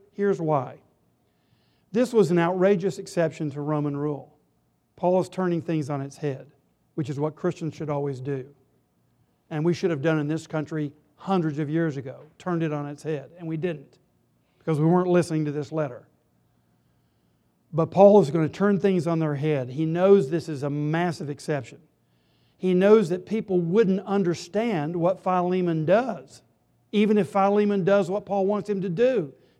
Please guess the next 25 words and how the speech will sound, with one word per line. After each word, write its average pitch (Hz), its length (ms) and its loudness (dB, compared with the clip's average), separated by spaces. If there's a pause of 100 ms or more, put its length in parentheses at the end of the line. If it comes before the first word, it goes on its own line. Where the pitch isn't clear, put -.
people 202 280 2
would 175 140 4
misinterpret 196 760 -4
it. 139 120 -14 (240)
They 202 120 6
would 208 120 4
just 208 140 0
think 202 220 -2
Philemon 208 500 2
was 208 220 0
weak 214 480 -4 (1000)
or 202 140 2
inattentive 226 880 -2 (560)
to - 80 0
his 196 120 6
business 214 360 2
affairs. 135 580 -8 (840)
Paul 247 360 12
wants 208 340 4
everybody 226 560 4
to 196 100 0
know 196 420 2
what's 190 440 0
behind 247 540 4
this. 131 460 -2